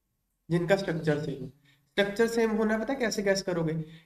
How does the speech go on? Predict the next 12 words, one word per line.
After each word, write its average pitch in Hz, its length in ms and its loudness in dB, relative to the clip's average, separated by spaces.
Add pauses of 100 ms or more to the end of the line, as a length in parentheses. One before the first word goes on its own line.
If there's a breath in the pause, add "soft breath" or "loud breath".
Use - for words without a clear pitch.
एक 190 180 2
तो 220 60 0
जो 220 140 4
valence 196 500 6
शे-, 202 260 0
shell 190 280 6
में 202 140 4
electron 185 420 4
है 190 80 8
वो 165 160 6
same 160 240 4
हो, 156 120 4